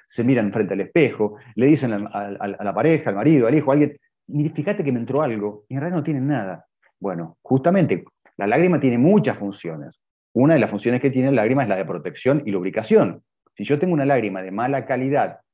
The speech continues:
que esa lágrima se me va muy rápido, se me evapora muy rápido, voy a, a tener la sensación de arenilla ocular, que es muy molesta,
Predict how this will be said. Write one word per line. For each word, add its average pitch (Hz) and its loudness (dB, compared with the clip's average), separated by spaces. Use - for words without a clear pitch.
que 107 -10
esa 113 -2
lágrima 101 0
se - -14
me 95 -6
va 120 2
muy 143 4
rápido, 143 2
se - -14
me 87 -10
evapora 113 2
muy 190 4
rápido, 165 2
voy 196 6
a, 175 4
a 139 -2
tener 151 -2
la 175 0
sensación 120 -6
de 135 0
arenilla 127 -2
ocular, 95 -8
que 226 0
es 202 0
muy 226 6
molesta, 170 -2